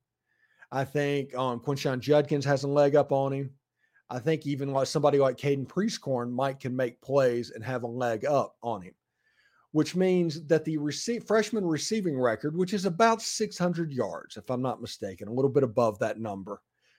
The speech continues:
And I think it was set by Laquan Treadwell about ten years ago. So the question becomes, will the number of targets come his way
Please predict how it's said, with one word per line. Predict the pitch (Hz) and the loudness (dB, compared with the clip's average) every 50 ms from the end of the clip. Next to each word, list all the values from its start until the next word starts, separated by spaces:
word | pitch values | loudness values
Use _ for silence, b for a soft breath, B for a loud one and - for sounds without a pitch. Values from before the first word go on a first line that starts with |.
| _ - | _ -6
And | 127 | -4
I | 127 127 | -2 2
think | - 165 147 | 2 2 4
it | 160 143 | 2 0
was | 135 127 - | 0 -2 4
set | - 160 147 - | 4 4 6 6
by | 139 139 | 4 4
Laquan | 135 135 135 131 - - 147 143 143 139 131 | 6 4 2 0 0 0 2 2 2 2 0
Treadwell | - - 135 123 117 117 120 113 107 107 | 0 2 2 2 2 2 2 2 2 2
about | 104 107 107 - - | 0 -2 -2 -4 -4
ten | - - 110 98 98 | -8 -8 -8 -8 -8
years | 95 90 82 - 85 | -10 -12 -12 -14 -12
ago. | 82 82 - - _ _ _ _ _ _ _ _ _ _ _ _ _ _ _ _ _ _ _ _ _ _ _ _ _ _ _ _ _ _ _ _ _ _ b b b b b b b b b b b b | -12 -12 -14 -14 _ _ _ _ _ _ _ _ _ _ _ _ _ _ _ _ _ _ _ _ _ _ _ _ _ _ _ _ _ _ _ _ _ _ b b b b b b b b b b b b
So | - - 180 175 170 156 165 - - _ _ _ _ _ _ _ _ _ _ - | 2 10 12 12 12 10 8 2 -8 _ _ _ _ _ _ _ _ _ _ -12
the | 180 143 165 | -2 0 0
question | 151 - - 208 240 226 - - - 208 185 | 0 4 6 8 8 8 6 4 2 2 2
becomes, | 160 147 147 139 - - - - 196 196 160 127 104 90 90 101 - - - - - _ _ b b b b b b b b b - | 2 2 0 -2 -4 -8 -4 0 2 4 4 2 2 -2 -6 -10 -12 -14 -14 -18 -20 _ _ b b b b b b b b b -10
will | 135 127 135 165 202 226 240 240 | -6 6 10 12 12 12 12 12
the | 208 226 226 220 | 10 4 0 0
number | 208 202 196 196 185 180 185 180 170 | 2 0 0 0 -2 -2 0 0 0
of | 165 | -2
targets | - - 165 156 147 139 131 139 135 - - | -2 0 2 4 4 4 2 -2 -6 -6 -10
come | - - - 170 185 180 | -14 -8 -6 -6 -4 -4
his | 135 120 170 175 160 135 131 | -4 -4 -2 -2 -4 -4 -4
way | 139 147 147 117 - - - | 0 2 2 2 0 -4 -12